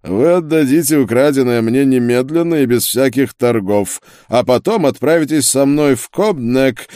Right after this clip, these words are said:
и если будете шёлковый, ваш страж, возможно, доживёт до того дня, когда сможет воспользоваться жизнями собранных душ».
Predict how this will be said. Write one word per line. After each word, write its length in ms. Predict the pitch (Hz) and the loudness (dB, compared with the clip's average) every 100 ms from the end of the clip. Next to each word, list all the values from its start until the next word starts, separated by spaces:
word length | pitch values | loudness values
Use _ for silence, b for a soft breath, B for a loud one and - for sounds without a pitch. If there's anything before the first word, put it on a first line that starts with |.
| B B | B B
и 80 | 120 | 0
если 360 | 135 131 120 | 2 2 0
будете 400 | 131 143 139 123 | 0 2 0 0
шёлковый, 720 | 123 - 220 220 160 156 143 135 | -2 0 2 2 2 0 2 2
ваш 340 | 143 127 - | 2 0 -2
страж, 480 | - - 113 175 170 | -8 -4 0 0 -2
возможно, 600 | 185 139 120 160 139 143 | -4 -4 -2 -4 -2 -2
доживёт 580 | 131 139 131 131 131 127 | 0 0 2 2 2 0
до 140 | 123 | -2
того 260 | 120 117 107 | 0 0 -2
дня, 300 | 101 117 165 B B B | -2 -2 -4 B B B
когда 280 | 160 147 | -2 0
сможет 400 | 135 127 139 127 | 0 0 0 0
воспользоваться 920 | 110 120 - 120 143 139 135 117 123 | 0 -2 0 0 0 2 0 0 -2
жизнями 600 | 113 107 127 120 120 113 | -2 0 0 0 0 -2
собранных 720 | 107 - 110 101 104 101 92 85 | -2 -2 -2 -2 -4 -4 -6 -8
душ». 480 | 90 95 - - | -8 -8 -10 -16